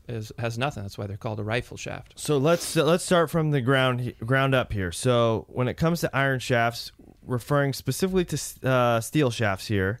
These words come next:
Speaker 1: Yep.
Speaker 2: um, there are two types of shafts: taper tip, parallel tip. Now, that doesn't necessarily have to do with the steps, but walk me through what those two things are.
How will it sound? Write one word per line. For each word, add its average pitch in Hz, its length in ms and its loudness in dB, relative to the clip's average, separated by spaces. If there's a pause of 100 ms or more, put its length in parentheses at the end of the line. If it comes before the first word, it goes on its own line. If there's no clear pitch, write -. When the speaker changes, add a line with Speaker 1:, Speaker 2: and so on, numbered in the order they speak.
Speaker 1:
Yep. - 420 -2
Speaker 2:
um, 117 520 2
there 123 140 2
are 127 60 2
two 190 180 -2
types 165 260 0
of 139 80 -8
shafts: 123 540 0 (140)
taper 160 320 2
tip, 147 360 0 (100)
parallel 127 360 2
tip. - 320 -8 (840)
Now, 127 580 2
that 135 260 0
doesn't 151 240 0
necessarily 143 380 0
have 135 120 -4
to 131 60 -12
do 131 60 0
with 131 100 -2
the 117 60 -4
steps, 156 480 0
but 117 280 0
walk 143 260 2
me 147 100 0
through 131 240 0
what 131 220 2
those 123 260 0
two 123 140 -2
things 104 280 -2
are. 73 240 -6